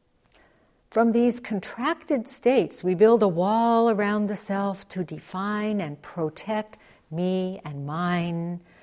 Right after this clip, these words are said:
as a misguided means of seeking security." Misguided? Why? Will we ever find security that way? We'll find isolation.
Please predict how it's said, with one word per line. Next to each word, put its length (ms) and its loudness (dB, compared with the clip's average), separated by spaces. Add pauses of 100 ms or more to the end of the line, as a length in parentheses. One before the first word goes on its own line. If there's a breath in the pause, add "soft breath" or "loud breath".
(260 loud breath)
as 200 0
a 60 6
misguided 680 4
means 520 6
of 100 0
seeking 540 0
security." 920 0 (760)
Misguided? 840 -2
Why? 420 -4 (3250)
Will 140 -4
we 140 -2
ever 200 -2
find 320 -4
security 600 -6
that 220 -8
way? 220 -8 (1000)
We'll 160 -4
find 280 -2
isolation. 840 0